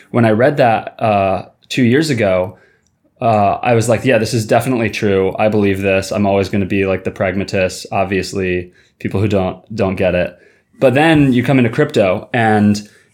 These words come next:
the whole model, like, doesn't really work anymore, because anyone building, like, a new protocol or something, like, really cutting edge has a team of super smart people, and it's gonna take at least a year to build.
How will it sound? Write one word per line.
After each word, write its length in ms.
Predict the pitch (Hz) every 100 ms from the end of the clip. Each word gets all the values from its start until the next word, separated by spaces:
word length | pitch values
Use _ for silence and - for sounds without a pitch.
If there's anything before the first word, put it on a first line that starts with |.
| _ _
the 400 | 117 110 113 127
whole 280 | 120 135 127
model, 360 | 120 113 123 110
like, 180 | 104 101
doesn't 300 | 113 120 113
really 180 | 110
work 320 | 98 101 107 110
anymore, 380 | 98 90 - -
because 640 | 123 113 104 95 - _ -
anyone 480 | 123 139 139 123 113
building, 380 | 113 110 107 101
like, 120 | 98
a 80 | 107
new 180 | 107 101
protocol 760 | - 101 98 98 90 87 - _ _ _
or 140 | 120 104
something, 400 | 117 113 113 104
like, 180 | 95
really 220 | 107 104 101
cutting 300 | 104 98 95
edge 360 | 101 87 - -
has 320 | 104 101 -
a 100 | 110
team 500 | - 110 104 98 98 _ -
of 140 | 110 -
super 360 | - 131 131
smart 340 | 120 120 107 -
people, 400 | 101 95 90 -
and 120 | 107
it's 120 | 101
gonna 160 | 117 104
take 240 | 113 104
at 120 | 101
least 360 | 98 110 107 -
a 40 |
year 280 | 98 95 92
to 100 | 147
build. 380 | 98 90 -